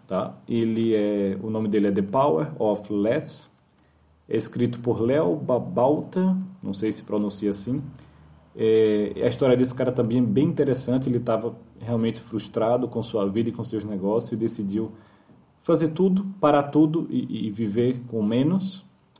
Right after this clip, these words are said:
E escreveu, e compartilhou, criou um blog sobre isso e agora escreveu vários livros. Então esse livro dele também é bem bacana, ele ensina como você fazer esse,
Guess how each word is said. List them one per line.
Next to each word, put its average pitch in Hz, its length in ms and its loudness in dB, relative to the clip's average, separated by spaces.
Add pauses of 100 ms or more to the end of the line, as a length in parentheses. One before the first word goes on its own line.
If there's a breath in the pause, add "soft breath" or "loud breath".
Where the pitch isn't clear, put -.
(140)
E 101 200 -2
escreveu, 104 720 0 (100)
e 98 100 -8
compartilhou, 131 600 0
criou 151 240 4
um 143 60 0
blog 131 440 4
sobre 101 340 -2
isso 123 320 -2
e 110 80 -2
agora 101 240 -2
escreveu 101 500 -4 (360 loud breath)
vários 104 300 0
livros. 110 320 0
Então 113 280 -2
esse 117 240 -2
livro 113 220 0
dele 110 220 0
também 107 280 0
é 107 40 0
bem 104 260 0
bacana, 117 560 -2
ele 101 240 -4
ensina 156 420 0
como 120 220 -2
você 113 300 -2
fazer 104 220 -2
esse, 104 160 -4